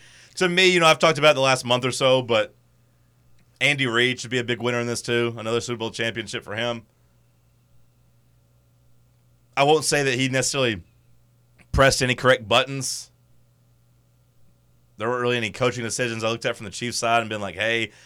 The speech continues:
that was a great call by Reid." He was somewhat conservative, didn't really take too many risks on, on fourth downs. His kicker made a fifty-seven-yard field goal that made him look better because if he had missed that kick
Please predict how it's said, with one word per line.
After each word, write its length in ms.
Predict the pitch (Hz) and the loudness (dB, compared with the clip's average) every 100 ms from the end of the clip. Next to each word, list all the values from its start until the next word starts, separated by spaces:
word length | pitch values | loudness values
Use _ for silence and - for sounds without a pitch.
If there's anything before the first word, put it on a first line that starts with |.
| _ _ | _ _
that 140 | 117 117 | 0 0
was 180 | 113 98 | 0 -4
a 20 | |
great 280 | 92 123 107 | 0 0 2
call 220 | 117 113 | 0 0
by 120 | 110 | 0
Reid." 480 | 98 107 120 120 110 _ _ _ _ _ _ _ _ _ _ _ | 0 0 -2 -4 -10 _ _ _ _ _ _ _ _ _ _ _
He 40 | |
was 160 | 113 104 | -6 -2
somewhat 380 | - 117 117 113 | -2 0 0 -2
conservative, 800 | 110 - 113 117 117 117 - - | -6 -2 0 0 0 -2 -6 -18
didn't 200 | - 101 | -14 -12
really 180 | 113 110 | -10 -10
take 260 | 101 117 - | -6 -8 -8
too 120 | 117 | -12
many 160 | 113 | -10
risks 320 | 98 113 113 - | -6 -6 -6 -6
on, 260 | 117 107 - - _ | -6 -6 -12 -20 _
on 120 | 104 | -10
fourth 240 | 101 120 104 | -2 -2 0
downs. 800 | 110 117 117 113 104 - - _ _ _ - _ _ _ _ _ _ _ _ _ _ _ _ _ _ _ _ _ _ _ _ _ | -2 0 -2 -4 -12 -14 -16 _ _ _ -20 _ _ _ _ _ _ _ _ _ _ _ _ _ _ _ _ _ _ _ _ _
His 160 | 113 104 | -12 -8
kicker 280 | - 123 123 | -2 -2 0
made 120 | 117 | 0
a 40 | 107 | 0
fifty-seven-yard 640 | 120 113 123 117 117 104 | -2 -4 -4 -2 -4 -4
field 220 | 117 117 | -2 -2
goal 100 | 120 | -2
that 100 | 113 | -4
made 160 | 110 113 | -4 -4
him 160 | 117 | -4
look 160 | 110 101 | -6 -4
better 300 | 113 113 113 | -2 -2 -4
because 340 | 104 98 107 | -6 -4 -4
if 80 | 98 | -4
he 60 | 110 | -4
had 100 | 104 | -4
missed 180 | 110 110 | -4 -4
that 200 | 110 - | -8 -4
kick 320 | 117 117 | -4 -4